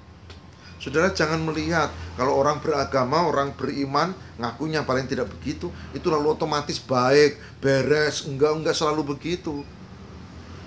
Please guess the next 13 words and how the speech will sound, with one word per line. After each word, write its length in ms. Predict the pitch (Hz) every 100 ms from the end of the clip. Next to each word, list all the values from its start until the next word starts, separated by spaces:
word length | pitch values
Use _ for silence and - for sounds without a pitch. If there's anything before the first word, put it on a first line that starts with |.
| - - -
Ini 160 | 131 175
butuh 640 | 180 139 143 - 208 202 - - - -
diingatkan, 720 | 175 135 151 160 - 143 131 - -
saya 400 | - 143 139 190
butuh 320 | - 143 139
diingatkan, 560 | 139 139 123 - - 131 127 -
saudara 480 | - 156 143 147 202
butuh 240 | 156 147 123
diingatkan, 560 | 127 120 165 - 139 - - -
rekan 400 | 147 190 214 -
kita 240 | - 160
yang 240 | 147 139
lain 320 | 127 131 196